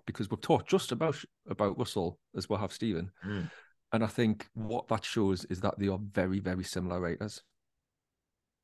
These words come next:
Speaker 2: Similar?
Speaker 1: Very similar. You know, they can write. I mean, this story for me is a very Russell story. It's got a lot of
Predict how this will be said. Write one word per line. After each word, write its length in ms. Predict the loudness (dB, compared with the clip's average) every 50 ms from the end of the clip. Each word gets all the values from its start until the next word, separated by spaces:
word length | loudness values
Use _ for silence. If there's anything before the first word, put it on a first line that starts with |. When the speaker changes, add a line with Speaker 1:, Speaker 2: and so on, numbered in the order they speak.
| _ _ _ _ _
Speaker 2:
Similar? 500 | -2 0 4 6 6 6 6 6 4 2 0 -4 _ _ _ _ _ _ _ _ -2
Speaker 1:
Very 220 | 0 0 2 0
similar. 420 | 0 0 0 2 2 0 0 -2 -4
You 100 | -4 -2
know, 120 | -2 -2 -2
they 260 | 0 2 4 4 4 2
can 500 | 0 -2 -2 0 0 0 0 0 -2 -4 -6 _ _ _ -20 _ _ -20 -20 -18 _
write. 360 | -12 -8 -6 -6 -6 -6 -4 -2
I 40 | 0
mean, 240 | 0 2 2 0 -2 -6 -12 -16 _ _ 0
this 320 | 2 2 2 0 -2 -6 -6
story 380 | -8 -8 -2 0 2 4 4 2
for 100 | 2 0
me 300 | 0 0 0 -2 -4 -8 _ _ _ _
is 120 | -6 -4 -4
a 40 | -6
very 360 | -4 -2 0 0 0 0 0
Russell 280 | -2 -2 -4 -6 -8
story. 420 | -8 -4 -2 0 0 0 0 -2 -6 -10 _ _ _ _ _ _ _ _ _ _ _ _ _ _ _ _ _ _ _ _ _ -10
It's 120 | -10 -6
got 140 | -4 -2 0
a 40 | 0
lot 280 | 2 2 2 2 2 0
of 240 | -2 -6 -8 -14